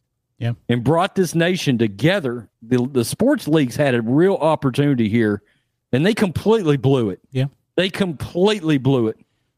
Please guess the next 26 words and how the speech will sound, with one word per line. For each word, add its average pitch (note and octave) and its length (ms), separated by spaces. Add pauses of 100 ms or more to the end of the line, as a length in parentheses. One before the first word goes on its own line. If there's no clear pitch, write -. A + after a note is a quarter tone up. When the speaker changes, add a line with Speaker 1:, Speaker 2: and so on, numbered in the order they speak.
(500)
Speaker 1:
And C3 100
it's, C3+ 140
Speaker 2:
And D3 160
Speaker 1:
it D#3+ 40
Speaker 2:
their, A3 340 (480)
their A#3+ 200
inability F#3 640
to C#3 80
recognize B2+ 800 (160)
how A#3 400
many G3+ 420
people D3+ 480
truly C#3+ 920 (1500)
Speaker 1:
want D3+ 400
and C3+ 120
need D3 120 (100)
Speaker 2:
support - 380
Speaker 1:
sports F3 80
right A2+ 180
now, D3 240
Speaker 2:
Donald, C#3+ 240
Speaker 1:
too. - 60 (500)
Speaker 2:
well, A2+ 440
support C3+ 580
Donald A2+ 340
Trump. E2+ 460